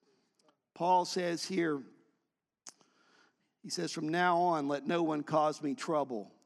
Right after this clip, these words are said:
for I bear on my body the marks of Jesus." Basically, he's saying,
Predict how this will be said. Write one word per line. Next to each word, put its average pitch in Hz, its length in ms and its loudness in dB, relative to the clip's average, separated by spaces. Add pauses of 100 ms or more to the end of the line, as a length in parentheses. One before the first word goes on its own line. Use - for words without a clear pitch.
(1040)
for 139 120 0
I 139 100 2
bear 170 320 2
on 151 100 0
my 139 140 2
body 147 380 2
the 123 100 -4
marks 135 400 0
of 110 140 -6
Jesus." 127 600 -4
Basically, 151 520 -4
he's 135 180 -4
saying, 139 400 -2